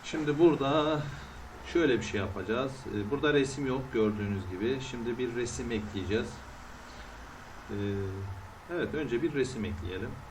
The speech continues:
Bunu deneyelim. Masaüstü. Şimdi P N G'nin içerisinde, P N G klasörünün içerisinde vardı. Şimdi burada ne alalım?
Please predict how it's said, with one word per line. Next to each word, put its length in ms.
Bunu 200
deneyelim. 500
Masaüstü. 800
Şimdi 140
P 60
N 300
G'nin 360
içerisinde, 520
P 60
N 240
G 120
klasörünün 640
içerisinde 560
vardı. 380
Şimdi 200
burada 720
ne 80
alalım? 460